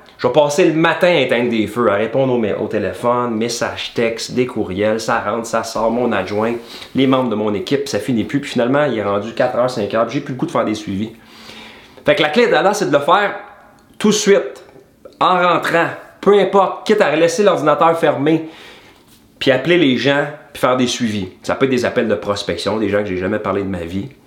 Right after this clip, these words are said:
Je leur présente comment je peux les aider à acheter ou vendre des propriétés.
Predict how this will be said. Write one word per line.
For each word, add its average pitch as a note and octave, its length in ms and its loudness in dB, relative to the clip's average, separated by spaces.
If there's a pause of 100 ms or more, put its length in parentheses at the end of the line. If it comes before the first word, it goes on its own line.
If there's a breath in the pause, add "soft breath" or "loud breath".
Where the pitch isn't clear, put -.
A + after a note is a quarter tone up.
(640 loud breath)
Je - 60 -10
leur F2+ 120 -4
présente G2 380 0
comment G2 180 -2
je - 100 -8
peux G2+ 100 0
les F#2+ 260 0
aider F#2 380 -2 (100)
à D#2 180 -10
acheter D#2+ 260 -8
ou F#2 100 -4
vendre F2+ 200 -4
des F2 60 -6
propriétés. F#2 680 -6